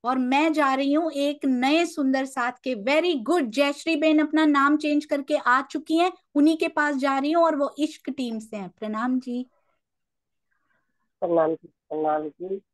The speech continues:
Speaker 2: उसने रज्जु का आधा मुख देखा था और जो सत्य लीला कर रही थी उसका, उसको ये मालूम पड़ गया कि वहाँ कुछ
Speaker 1: जी, बहुत सुंदर,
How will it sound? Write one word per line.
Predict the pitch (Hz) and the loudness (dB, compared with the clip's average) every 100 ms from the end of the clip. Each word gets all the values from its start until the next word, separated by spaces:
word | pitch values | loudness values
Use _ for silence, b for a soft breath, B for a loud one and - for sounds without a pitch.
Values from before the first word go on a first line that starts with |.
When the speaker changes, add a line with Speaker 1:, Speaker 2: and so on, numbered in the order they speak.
| _ _ _ | _ _ _
Speaker 2:
उसने | 196 - 208 | -14 -4 0
रज्जु | 190 180 175 - | 2 2 0 -8
का | 196 175 | -2 0
आधा | 165 208 196 | 0 0 -2
मुख | 175 165 _ | -2 -6 _
देखा | 147 - 143 | -18 -16 -20
था | - 131 143 131 - | -16 -16 -16 -18 -20
और | 147 160 160 | -18 -12 -12
जो | 151 _ _ - 170 | -12 _ _ -8 -8
सत्य | - 180 _ - 175 | -6 -8 _ 2 4
लीला | 170 180 185 | 4 4 4
कर | 175 - 185 180 | 2 0 -2 0
रही | 180 180 | 0 -2
थी | - 165 156 | -6 -8 -6
उसका, | 160 _ 160 151 143 147 _ _ _ _ - | -6 _ 0 0 0 -6 _ _ _ _ -14
उसको | 170 _ 175 | -14 _ 2
ये | 170 165 | 4 4
मालूम | 151 147 147 139 | 4 2 0 -6
पड़ | - | -14
गया | - - 139 | -14 -12 -12
कि | - | -14
वहाँ | 147 156 - | -18 -18 -20
कुछ | 156 151 143 _ _ _ _ 175 | -20 -20 -20 _ _ _ _ -20
Speaker 1:
जी, | 170 180 156 - | -12 -10 -10 -8
बहुत | 220 285 285 | -4 -4 -4
सुंदर, | - 226 196 175 160 | -8 -10 -8 -8 -10